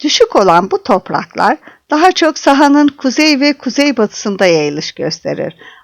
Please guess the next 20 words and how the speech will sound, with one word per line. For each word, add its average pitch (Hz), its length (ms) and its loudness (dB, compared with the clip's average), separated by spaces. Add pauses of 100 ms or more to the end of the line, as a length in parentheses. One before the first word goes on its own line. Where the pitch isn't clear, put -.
Alüvyal 277 540 4
toprakları 254 720 0
çevreleyen 202 840 0 (300)
kahverengi 254 680 0
topraklar 175 800 -4 (300)
sekiz 330 560 -2
yüz 285 140 -2
elli 262 280 4
metreden 220 560 0
itibaren 185 720 0
yayılış 180 420 -2
göstermekte 175 840 -4
olup 151 400 -8 (440)
neojen 302 680 2
ana 277 260 4
materyal 254 680 0
üzerinde 175 580 -4
gelişmiştir. - 1000 -14 (540)
Doğal 294 420 4
vejetasyonu 240 920 -2